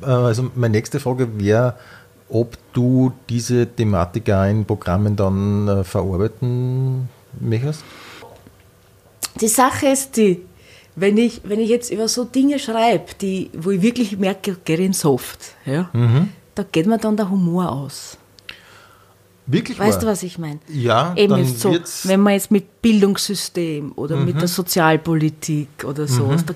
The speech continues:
Speaker 2: geht mir der Humor aus.
Speaker 1: Wirklich? Wird's da
Speaker 2: Ja.
Speaker 1: für die dann so ernsthaft, dass du das Gefühl hast, da
Speaker 2: Ich
Speaker 1: hilft
Speaker 2: würd dann,
Speaker 1: Humor nicht mehr?
Speaker 2: ja, ich muss das vielleicht, muss ich ja Therapie machen oder so, aber ich, ich, ich würd dann immer so zornig und so wütend und dann auch oft so resignativ und traurig und
Speaker 1: Wirklich wahr?
Speaker 2: depressiv, ja,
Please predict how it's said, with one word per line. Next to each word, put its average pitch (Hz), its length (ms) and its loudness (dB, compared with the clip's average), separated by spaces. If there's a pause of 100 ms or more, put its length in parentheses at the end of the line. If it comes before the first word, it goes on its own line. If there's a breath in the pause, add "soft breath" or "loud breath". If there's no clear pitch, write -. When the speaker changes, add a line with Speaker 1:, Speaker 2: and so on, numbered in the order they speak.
Speaker 2:
geht 160 180 -2
mir 254 120 0
der 254 200 -8
Humor 208 480 -2
aus. - 400 -14
Speaker 1:
Wirklich? 127 300 -4
Wird's 131 220 -6
da - 160 -4
Speaker 2:
Ja. 147 260 4
Speaker 1:
für 139 80 -4
die 143 60 -2
dann 139 240 -2
so 143 580 2
ernsthaft, 131 540 0
dass 139 140 -2
du 143 80 -4
das 131 100 -10
Gefühl 139 240 -4
hast, 135 220 -4
da 143 40 6
Speaker 2:
Ich 226 160 4
Speaker 1:
hilft 262 220 2
Speaker 2:
würd 147 80 2
dann, 269 80 6
Speaker 1:
Humor 127 140 6
nicht 143 120 4
mehr? - 100 6
Speaker 2:
ja, 262 280 6
ich 240 100 -2
muss 254 300 4
das 269 140 -6
vielleicht, 247 580 -8
muss 220 180 -4
ich 247 200 -6
ja - 120 -8
Therapie 220 480 0
machen 233 280 2
oder 220 120 0
so, 214 140 -2
aber 214 140 0
ich, 226 200 0
ich, 214 300 -2
ich 185 60 -2
würd 226 160 2
dann 254 100 4
immer 247 240 2
so 254 240 -10
zornig 180 520 0
und 247 140 -2
so 254 240 -2
wütend 202 460 -4
und 220 160 -6
dann 226 140 -6
auch 226 260 -8
oft - 180 -10
so 240 140 -6
resignativ 202 760 -4
und 190 160 -6
traurig 180 540 0
und 175 160 -10
Speaker 1:
Wirklich 165 420 -4
wahr? 131 140 4
Speaker 2:
depressiv, 277 420 0
ja, 240 300 0